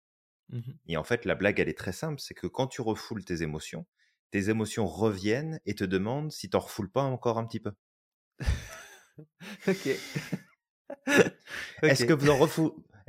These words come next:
Speaker 2: est-ce que vous en refoulez pas un petit peu ? Hein, hein, plutôt que refouler, c'est refouler. Voilà, c'était le petit jeu de mots. Je trouve très, très drôle.
Speaker 1: Ouais.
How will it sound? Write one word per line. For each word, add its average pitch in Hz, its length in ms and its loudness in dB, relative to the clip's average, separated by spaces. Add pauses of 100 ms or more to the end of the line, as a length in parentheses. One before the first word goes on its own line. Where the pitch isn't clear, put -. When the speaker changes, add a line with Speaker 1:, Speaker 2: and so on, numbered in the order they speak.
(120)
Speaker 2:
est-ce 135 200 2
que 185 80 10
vous 170 160 6
en 175 40 10
refoulez 180 280 8
pas 202 140 10
un 190 80 4
petit 185 140 2
peu ? 156 320 4 (600)
Hein, 135 200 -2
hein, 127 140 -4
plutôt 131 260 2
que 127 100 4
refouler, 123 520 6
c'est 131 140 0
refouler. 104 460 2
Voilà, 82 220 0
c'était 80 240 -6
le 78 100 -2
petit 117 180 -6
jeu 104 120 4
de 98 60 0
mots. 110 160 -2 (280)
Je - 120 -8
trouve 104 200 -8
très, 151 160 2
très 131 180 2
drôle. 110 280 6
Speaker 1:
Ouais. 123 200 -6